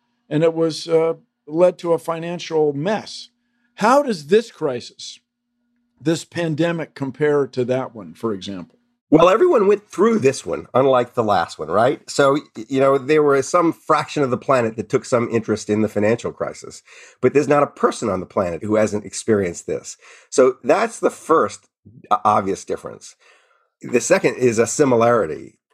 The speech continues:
Speaker 2: in sort of the narrative that laid out before me, uh, that led me to write a book about it. It was interesting in both cases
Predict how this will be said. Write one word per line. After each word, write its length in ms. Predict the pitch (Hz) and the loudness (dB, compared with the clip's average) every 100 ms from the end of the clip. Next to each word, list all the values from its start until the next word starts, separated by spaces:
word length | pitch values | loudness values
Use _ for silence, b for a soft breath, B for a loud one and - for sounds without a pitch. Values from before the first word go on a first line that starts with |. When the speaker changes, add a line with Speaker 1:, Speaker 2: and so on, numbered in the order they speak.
| _ | _
Speaker 2:
in 140 | - 127 | -2 0
sort 220 | - 143 | 2 2
of 60 | 117 | 2
the 60 | |
narrative 600 | 117 123 139 143 123 113 | 2 2 4 2 2 0
that 180 | 98 113 | -2 -4
laid 280 | 110 120 113 | 0 0 2
out 360 | 104 104 - 120 | 2 0 -4 -6
before 440 | 110 - 117 117 | -4 0 2 2
me, 360 | 98 82 82 _ _ | 0 -8 -12 _ _
uh, 300 | 101 98 95 | 0 2 2
that 160 | 92 113 | 0 0
led 140 | 110 | 2
me 80 | 107 | 2
to 40 | |
write 140 | 95 87 | 2 0
a 20 | |
book 160 | 92 - | -4 -4
about 200 | 71 69 | -8 -8
it. 100 | - b b b b b | -12 b b b b b
It 80 | 135 | 2
was 220 | 135 113 - | 2 0 0
interesting 420 | 165 - - 175 | 0 0 -2 0
in 120 | 175 113 | 0 0
both 340 | 135 131 131 | 2 2 2
cases 640 | - 107 98 60 - - | 0 0 -2 -14 -20 -20